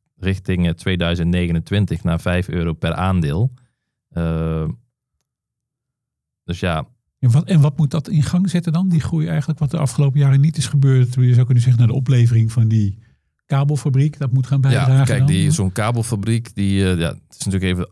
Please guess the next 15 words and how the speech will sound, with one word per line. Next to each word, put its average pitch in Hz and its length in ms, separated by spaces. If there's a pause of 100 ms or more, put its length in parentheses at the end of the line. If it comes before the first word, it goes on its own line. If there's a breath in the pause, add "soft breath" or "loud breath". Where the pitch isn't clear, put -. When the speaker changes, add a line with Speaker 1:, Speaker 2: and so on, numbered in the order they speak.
Speaker 1:
de 90 100
afwachting 92 520
van, 87 340 (140)
als - 120
ze - 60
het - 100
gaan 85 140
verkopen, 90 420
dan 82 300
tegen 85 320
welk, 85 380
eh, 78 460 (260)
ja, 90 260 (160)
prijsticket. 107 800
Maar 87 240